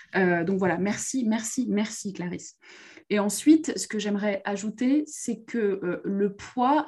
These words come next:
tant dans le rapport qu'on peut avoir avec lui que dans le chiffre qu'il représente ou dans ce qu'il représente dans, dans notre ressenti, dans le corps, n'est pas une fatalité.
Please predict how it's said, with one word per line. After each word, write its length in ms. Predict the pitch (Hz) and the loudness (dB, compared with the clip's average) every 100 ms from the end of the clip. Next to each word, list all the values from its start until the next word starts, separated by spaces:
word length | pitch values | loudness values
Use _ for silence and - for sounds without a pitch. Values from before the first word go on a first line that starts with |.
| - | -2
tant 160 | - 285 | 4 4
dans 140 | 233 | 4
le 160 | 214 202 | 2 0
rapport 600 | 185 247 262 254 254 - | 0 -2 -2 -4 -4 -4
qu'on 160 | 214 | -4
peut 220 | 208 226 214 | -4 0 0
avoir 300 | 190 208 196 | 0 -2 -2
avec 280 | 190 202 | -4 -6
lui 200 | 208 220 | -6 -6
que 100 | 214 | -6
dans 140 | 180 170 | -6 -6
le 100 | 170 | -6
chiffre 540 | - - 262 247 - | -8 -4 -2 -2 -4
qu'il 160 | 208 196 | -6 -2
représente 640 | 196 196 208 202 214 202 | -4 -4 -4 0 0 -2
ou 60 | 175 | -6
dans 160 | 160 170 | -6 -6
ce 100 | - | -6
qu'il 160 | 175 | -4
représente 540 | 170 196 220 208 214 196 | -2 0 0 -2 0 -2
dans, 160 | 165 | -4
dans 120 | - | -4
notre 260 | 175 175 - | -4 -4 -4
ressenti, 280 | 185 185 269 | -4 -2 2
dans 120 | 220 | 2
le 60 | 190 | 2
corps, 200 | 247 262 - - - - | 0 -2 -8 -16 -6 0
n'est 100 | 208 | 0
pas 300 | - 277 269 | 2 2 2
une 180 | 226 220 | 0 0
fatalité. 720 | - 220 220 208 190 180 | -4 -6 -4 -4 -6 -8